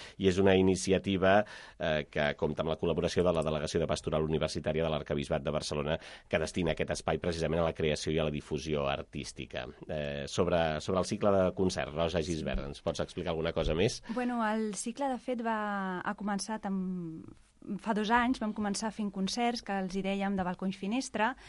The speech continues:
Speaker 2: doncs una mica per agrair tant a l'Espai Bon Baltasar com als veïns, no? Que, clar, ens, ens escolten tots els dilluns al tardavespre i ningú protesta mai, no? I per agrair-los, doncs, una mica això.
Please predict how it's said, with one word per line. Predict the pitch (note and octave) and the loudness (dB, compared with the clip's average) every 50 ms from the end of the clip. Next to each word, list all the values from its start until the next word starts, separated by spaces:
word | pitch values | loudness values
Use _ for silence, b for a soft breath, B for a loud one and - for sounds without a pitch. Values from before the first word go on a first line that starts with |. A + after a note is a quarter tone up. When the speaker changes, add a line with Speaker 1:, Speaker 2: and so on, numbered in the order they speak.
| B B B B B | B B B B B
Speaker 2:
doncs | - G3+ A#3 A3 A3+ | -2 0 2 4 4
una | A#3 B3 | 4 4
mica | B3 A#3+ C4 C4 - | 4 4 2 2 2
per | - G#3+ G3+ | 2 2 0
agrair | G3 G3 F#3+ G3 G#3 G#3 F#3+ - - - - | 0 0 0 0 0 -2 -4 -6 -10 -2 2
tant | G#3 G#3 G#3 | 2 4 4
a | G3+ G3 | 4 2
l'Espai | F#3+ F#3 - - G3+ G3+ G#3 | 0 -2 -2 -2 0 0 2
Bon | G3+ G3+ | 2 2
Baltasar | G#3 G#3+ A3+ A3+ F#3+ G#3 F#3+ - - E3+ E3+ - | 2 2 2 2 0 -4 -6 -4 -4 -6 -6 -4
com | - F3+ E3 | -4 -4 -4
als | E3 D#3+ E3+ | -4 -4 -4
veïns, | D#3+ F3+ G#3+ A3 G#3 G3+ G#3 - - - F#3 | -2 0 2 2 2 2 0 -4 -6 -4 -2
no? | F3 F3 G#3+ B B B B B B B B B B B _ | 0 0 0 B B B B B B B B B B B _
Que, | - G3+ G3 F#3 F3+ F3 F3 | -2 0 2 2 2 2 6
clar, | F#3+ G#3 G3+ G3 - _ F#3 | 8 8 8 8 4 _ 0
ens, | F#3 F#3+ F#3 F3 - - - - - - - _ _ _ B B B B B B - | 2 2 2 0 -2 -4 -8 -8 -10 -12 -16 _ _ _ B B B B B B 0
ens | - G3+ - G3+ | 2 2 4 4
escolten | F#3+ - - - G#3+ G#3+ A3 F#3 G#3+ G#3+ A3 A3 A3 G#3+ | 2 2 4 6 8 8 8 10 10 10 10 10 8 6
tots | G#3+ G#3 F#3+ G#3+ | 4 4 4 4
els | G#3+ G#3 F3 | 4 4 4
dilluns | G3+ G3+ F#3 A3+ A3+ A3+ A3+ A3+ A3+ A3 G3 G#3+ | 4 4 6 8 8 8 8 8 8 8 6 4
al | G3 F#3+ | 4 4
tardavespre | G3 F#3+ G3 G3 G3 G3 A3 A3+ A#3+ A#3 - - A3+ G#3+ A3 A3 A3 A3 | 2 4 6 6 6 8 8 8 6 6 2 2 4 6 8 8 10 8
i | G3+ G3 G3 F#3+ F#3+ | 8 6 6 6 6
ningú | F#3+ G3 G3+ G#3 G3 | 6 8 6 6 6
protesta | G3 G#3 G3 G3+ F#3+ F#3+ - - F#3+ G3+ | 6 4 6 6 4 4 4 4 4 6
mai, | G#3+ A3+ A3+ G#3+ A3+ A#3 | 6 6 6 6 4 2
no? | G3+ F3+ F#3 G#3+ - _ _ _ | 0 -2 -4 -6 -8 _ _ _
I | - A3+ G#3+ G#3 G#3 G3+ | -2 0 2 2 2 2
per | G3 G#3 G#3 G3+ | 4 4 4 6
agrair-los, | G3+ G3+ G3+ G3+ G#3 G#3 G3 G3+ A#3 | 6 6 6 6 6 4 4 4 4
doncs, | A#3 A3 A3 G3 F#3+ | 4 4 4 4 2
una | F#3 F#3 | 2 0
mica | F3+ E3+ - F#3+ | 0 -2 -2 -4
això. | F#3+ - - - E3+ D#3 | -4 -4 -4 -4 -6 -6